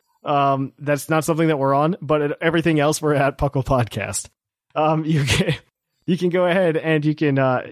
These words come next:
join in the fun throughout the week by going to twitch dot T V slash the Puckle Podcast and catching up with me, Jushiro, and Orange. And I think some more people are joining the squad very soon.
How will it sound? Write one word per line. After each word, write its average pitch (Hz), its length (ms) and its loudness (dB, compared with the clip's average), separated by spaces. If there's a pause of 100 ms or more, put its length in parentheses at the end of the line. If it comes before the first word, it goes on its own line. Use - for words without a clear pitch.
(240)
join 196 260 0
in 185 60 2
the 165 80 2
fun 165 300 0
throughout 151 280 0
the 151 80 0
week 143 160 0
by 139 100 2
going 139 200 0
to 127 60 -4
twitch 139 240 -4
dot 127 180 -2
T 135 140 0
V 131 140 2
slash 123 300 0
the 131 140 0
Puckle 127 260 0
Podcast 123 500 0
and 127 100 0
catching 131 280 0
up 117 80 0
with 117 120 -2
me, 127 140 2
Jushiro, 120 380 0
and 113 100 -4
Orange. 123 360 -2
And 127 180 -2
I 123 60 2
think 151 180 0
some 143 140 0
more 131 140 2
people 151 220 0
are 147 60 2
joining 151 260 0
the 143 60 -2
squad 147 340 0
very 131 200 2
soon. 156 360 0